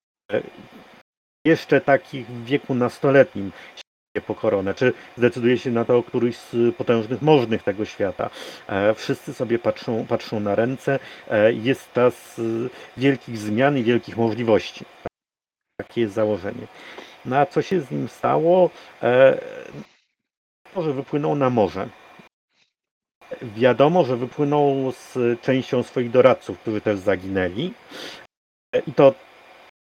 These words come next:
spora część tych osób to były osoby, które jakoś tam stabilizowały sytuację polityczną w Imperium, więc w ogóle jest prze-, przechlapane. A co się z nim, e, działo? No i była, była jedna taka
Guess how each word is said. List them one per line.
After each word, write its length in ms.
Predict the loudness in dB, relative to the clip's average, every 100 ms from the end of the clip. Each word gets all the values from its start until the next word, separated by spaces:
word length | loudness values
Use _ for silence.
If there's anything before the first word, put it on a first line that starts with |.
| _ 2
spora 220 | 4 6
część 260 | 2 -2
tych 140 | -4 -6
osób 240 | -6 -4 -2
to 100 | -2
były 180 | 0
osoby, 320 | 0 0 -4 -4
które 320 | 0 2 2 -4 -12 -2
jakoś 280 | 0 -2 -2
tam 180 | -2
stabilizowały 840 | 0 -2 -2 -6 0 4 6 4 0
sytuację 460 | -4 -4 -4 -6
polityczną 560 | -6 -6 -8 -8 -6 -6
w 100 | -8
Imperium, 420 | -4 -4 -2 -4
więc 200 | -4 -4
w 60 | -4
ogóle 260 | 0 0
jest 120 | 0
prze-, 240 | -6 -8 -8
przechlapane. 720 | -10 -10 -6 -6 -4 -6 -6 -10 -20 -20 -18 -18 -20 -12 -2
A 320 | 6 6 6 4
co 180 | 2 2
się 260 | 2 -4
z 140 | -4 -6
nim, 260 | -6 -6 -10 -20 -20 -8 -2
e, 280 | 0 -2
działo? 400 | 0 2 4 2
No 140 | 0 -2
i 60 |
była, 300 | 2 4 4
była 220 | 4 4 4
jedna 240 | 4 0
taka 280 | 0 0